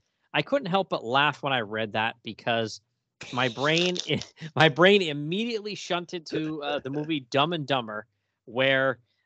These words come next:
uh, you know, uh, Harry and Lloyd are like, you know, "We're, we're gonna get out of here. We're gonna leave town." And those two, like, uh, mob thugs, uh, a big guy and a woman, I can't remember their names, but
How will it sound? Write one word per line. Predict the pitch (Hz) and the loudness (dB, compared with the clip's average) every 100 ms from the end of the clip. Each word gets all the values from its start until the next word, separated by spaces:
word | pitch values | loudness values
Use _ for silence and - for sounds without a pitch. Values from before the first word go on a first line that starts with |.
| - | -14
uh, | 127 123 127 123 | -10 -6 -6 -8
you | 120 | -10
know, | 113 110 | -10 -10
uh, | 113 107 104 110 | -10 -10 -12 -6
Harry | 110 156 160 147 | 0 2 4 2
and | 131 | 0
Lloyd | 131 139 139 135 | 2 2 2 2
are | 110 117 | -2 -2
like, | 113 110 123 | -2 -4 -4
you | |
know, | 113 110 107 113 | -4 -4 -6 -8
"We're, | 131 135 | -10 -8
we're | 135 | -6
gonna | 160 143 | -4 -2
get | 123 | 0
out | 123 120 | 2 0
of | |
here. | 110 110 | -2 -6
We're | 143 | -6
gonna | 139 | -6
leave | 131 127 - | -6 -8 -8
town." | - 120 110 104 _ _ - | -4 -2 -2 -6 _ _ -8
And | 117 | -2
those | 120 117 | 0 -2
two, | - 147 143 | -4 -2 0
like, | 123 120 117 | 2 2 0
uh, | 120 110 98 | -4 -4 -4
mob | 104 131 139 131 113 | 0 4 6 4 0
thugs, | - 110 117 120 117 | -4 -2 -2 -4 -10
uh, | 113 98 95 | -10 -8 -10
a | 90 - | -10 -6
big | 135 113 | -4 0
guy | 120 123 123 120 | 2 4 4 2
and | 107 110 | -4 -6
a | 101 98 | -8 -8
woman, | 113 135 110 | -6 -4 -4
I | 104 | -6
can't | - 127 | -8 -10
remember | 117 110 | -8 -10
their | 104 113 | -6 -6
names, | 104 104 101 | -6 -8 -8
but | 107 | -8